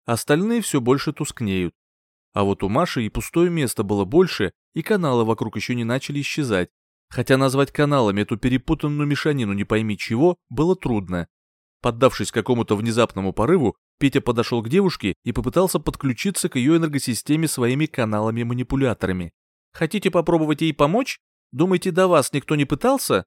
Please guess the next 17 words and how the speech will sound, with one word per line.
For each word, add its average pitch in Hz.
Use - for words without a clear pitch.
раздался 113
голос 120
Новикова. 104
"Рекомендую 170
всем 208
посмотреть, 202
что -
из 180
этого 196
выйдет. 110
Птахин 214
обладает 147
исключительными 240
способностями 139
в 120
волевой 139
магии, 110